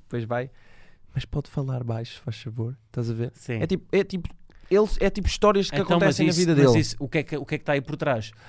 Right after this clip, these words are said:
Speaker 2: O gajo claramente tem um problema com aquilo que as pessoas pensam, vão pensar dele. Por isso, quando, quando, quando há,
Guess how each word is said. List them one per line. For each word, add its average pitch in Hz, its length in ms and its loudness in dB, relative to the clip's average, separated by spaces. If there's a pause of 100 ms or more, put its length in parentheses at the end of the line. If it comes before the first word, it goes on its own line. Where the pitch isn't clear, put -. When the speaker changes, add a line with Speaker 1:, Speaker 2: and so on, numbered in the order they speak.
(180)
Speaker 2:
O 120 120 -6
gajo 135 420 2
claramente 147 720 -2 (300)
tem 143 160 0
um 147 60 0
problema 156 360 -2
com 147 200 -6
aquilo 156 260 -2
que - 140 -10
as - 80 -10
pessoas 151 520 -8 (200)
pensam, 156 280 -2
vão 160 120 -2
pensar 160 320 -2
dele. 151 160 -4
Por 143 180 -4
isso, 139 160 -4
quando, 143 260 -2 (480)
quando, 147 300 -2
quando 147 240 -2
há, 135 480 -2